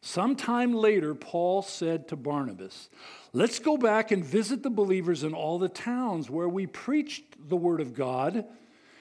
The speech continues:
and see how they're getting along, how things are going.'" Now stop, okay? So, there's a gap between verse thirty-five and verse thirty-six, roughly three years.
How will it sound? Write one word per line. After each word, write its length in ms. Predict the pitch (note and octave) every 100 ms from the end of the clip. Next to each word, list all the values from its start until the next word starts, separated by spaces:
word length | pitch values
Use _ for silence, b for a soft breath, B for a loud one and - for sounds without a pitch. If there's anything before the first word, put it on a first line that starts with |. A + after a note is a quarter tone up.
| B -
and 280 | G3 G#3+ G#3
see 380 | - - D4
how 240 | A3+ B3 B3+
they're 160 | C4
getting 420 | G#3 D3 A3 A#3 A3+
along, 420 | A3 A#3 A#3 D#3+
how 440 | C3 F#3+ G#3+ A#3+
things 640 | G3+ - - A#3 A#3 G3 G3+
are 100 | G#3+
going.'" 680 | E3+ F#3 G3+ G3+ C3+ - - _ _ _ _ _ _
Now 140 | C3 B2+
stop, 500 | - - A#2 F2+ - _ _ _ _ _ _ _ _
okay? 300 | - C#3 D3+ b b b b
So, 320 | - F#3 A#2+ - - _ _ _ _ _ - B B B B B B _ _ _
there's 340 | F3+ D3 G3 F3+
a 80 | D#3
gap 520 | D3+ A3 B3+ C4+ C4+
between 480 | A3 - A3 A#3 E3+
verse 260 | F#3+ F#3
thirty-five 760 | - F#3+ F3+ D3 A3 A3 A3+ G3+
and 140 | E3+
verse 240 | C#3+ D#3+ -
thirty-six, 800 | F3 D#3+ D3+ - E3+ C#3+ - C3+
roughly 460 | D#3 D#3 F3 E3+
three 360 | - - D#3+ D#3+
years. 500 | D3 A2+ - -